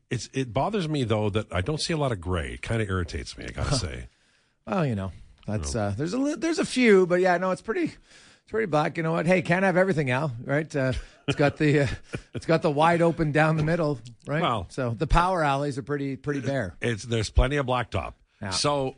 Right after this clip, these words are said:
Speaker 1: um, let's talk about recalls because we, I don't think we've seen the name yet.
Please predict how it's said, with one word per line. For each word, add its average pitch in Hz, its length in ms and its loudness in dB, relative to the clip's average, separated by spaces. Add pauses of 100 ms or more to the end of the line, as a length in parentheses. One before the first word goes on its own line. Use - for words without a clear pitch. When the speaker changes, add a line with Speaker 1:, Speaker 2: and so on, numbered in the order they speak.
(120)
Speaker 1:
um, 127 480 2
let's 143 240 -2
talk 185 220 -2
about 156 280 -2
recalls 120 540 0
because 113 420 -2
we, 107 200 -2
I 113 160 -2
don't 131 160 -2
think 123 160 -4
we've 101 120 0
seen 165 260 -2
the 113 60 -2
name 67 280 -8
yet. 62 240 -8